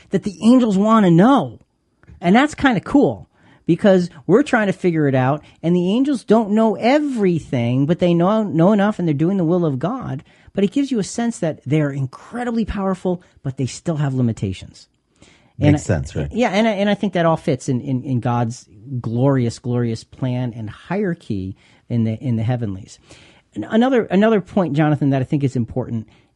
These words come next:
Speaker 1: Every instance in when a-, in which angels appeared in the New Testament was directly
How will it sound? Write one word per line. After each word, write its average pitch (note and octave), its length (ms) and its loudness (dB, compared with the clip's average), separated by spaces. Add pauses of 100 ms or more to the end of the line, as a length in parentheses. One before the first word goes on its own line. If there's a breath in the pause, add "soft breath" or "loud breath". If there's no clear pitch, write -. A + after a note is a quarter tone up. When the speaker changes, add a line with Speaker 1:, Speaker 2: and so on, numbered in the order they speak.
Speaker 1:
Every A3+ 380 2
instance F#3 400 0
in D3 100 2
when C#3 120 2
a-, C#3 80 4
in C#3+ 360 2
which D#3+ 220 2
angels D3+ 300 2
appeared C3+ 280 0
in B2+ 100 2
the B2 60 2
New B2 120 0
Testament A2+ 500 -6
was B2+ 180 -2
directly G#3 1000 -2